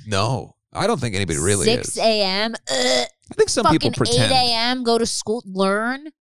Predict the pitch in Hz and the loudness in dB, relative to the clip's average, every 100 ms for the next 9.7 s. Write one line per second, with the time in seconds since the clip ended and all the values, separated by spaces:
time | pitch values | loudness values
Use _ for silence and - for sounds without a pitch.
0 | _ - 233 - - - _ - 247 - | _ -6 0 0 -2 -12 _ -2 -2 -2
1 | 311 330 359 - - - 190 220 220 240 | -2 -2 -6 -18 -16 -2 0 0 0 0
2 | 196 165 139 123 147 143 117 107 104 104 | 0 0 0 0 -2 -2 -2 0 0 0
3 | - 143 147 135 101 95 - 98 113 98 | 0 0 2 2 0 -2 -8 -4 0 0
4 | - 143 120 92 - 107 101 82 67 90 | 0 -2 -2 -2 0 0 0 -2 -2 -2
5 | 95 90 78 - 90 90 92 - - 95 | -2 -2 -4 -4 -4 -2 -2 -2 -4 -6
6 | 220 269 330 330 240 170 165 - - 107 | -6 -2 0 2 2 0 -2 -2 0 2
7 | 101 - 90 107 139 117 107 95 - 95 | 0 -2 -4 -2 -2 0 2 0 0 0
8 | 78 76 - - - 214 208 - 175 185 | 0 0 0 0 2 0 0 0 0 0
9 | - 147 156 151 127 120 | -2 -2 0 0 0 0